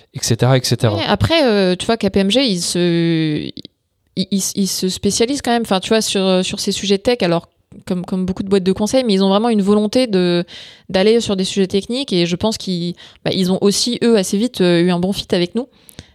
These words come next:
Speaker 2: Euh, et ils ont senti que c'était plus intéressant d'intégrer une équipe qui avait déjà fait ses preuves, euh,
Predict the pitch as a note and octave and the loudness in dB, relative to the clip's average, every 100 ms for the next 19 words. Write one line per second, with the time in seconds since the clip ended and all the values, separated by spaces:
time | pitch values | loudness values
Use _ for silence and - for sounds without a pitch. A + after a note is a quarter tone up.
0 | - F#3 F#3 F3 F3 - F#3 F3+ F3+ F3 | -8 -2 2 2 2 2 2 4 4 2
1 | F3 D#3 F3 F3+ F3 F3+ B3+ - F3+ F3 | 0 -2 -2 -2 -2 -4 -4 -4 -2 -2
2 | - B3+ A3 A3 G#3+ G#3+ A#3+ F#3+ F#3 G3 | 0 2 2 2 0 0 -2 -4 0 2
3 | G3+ G3 G3 A#3 - F3 E3 G3 G#3 G3 | 4 2 -2 -4 -4 -2 2 0 0 -2
4 | G3+ - A3+ B3 - - - - _ _ | -4 -2 -2 -2 -6 -14 -20 -20 _ _
5 | - F3 E3+ E3 E3 D#3+ D#3+ | -2 0 2 2 0 0 -2